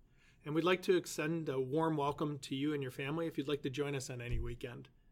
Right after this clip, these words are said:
The goal of this podcast is to share practical parenting ideas that will allow you and your family to bring God's Word into your home. So thank you for joining us. Well, summer's almost here.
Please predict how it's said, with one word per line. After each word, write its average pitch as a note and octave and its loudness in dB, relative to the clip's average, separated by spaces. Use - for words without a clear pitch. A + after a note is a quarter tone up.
The E3+ -2
goal G#3 10
of F#3+ 4
this F#3+ 6
podcast F#3 4
is C3+ -2
to C3+ 4
share D3 -2
practical D3 -2
parenting C#3+ -4
ideas C#3 2
that C#3 -2
will C#3 0
allow C3 -2
you C#3 -2
and F3 4
your F#3 4
family D#3 4
to C#3 2
bring D3 0
God's C#3 0
Word C3+ 6
into B2+ 0
your A#2 -6
home. G#2 -12
So - -8
thank E3 -2
you E3 2
for D#3 -2
joining A2+ -4
us. - -14
Well, E3 2
summer's G#3+ 8
almost E3+ 8
here. C#3 4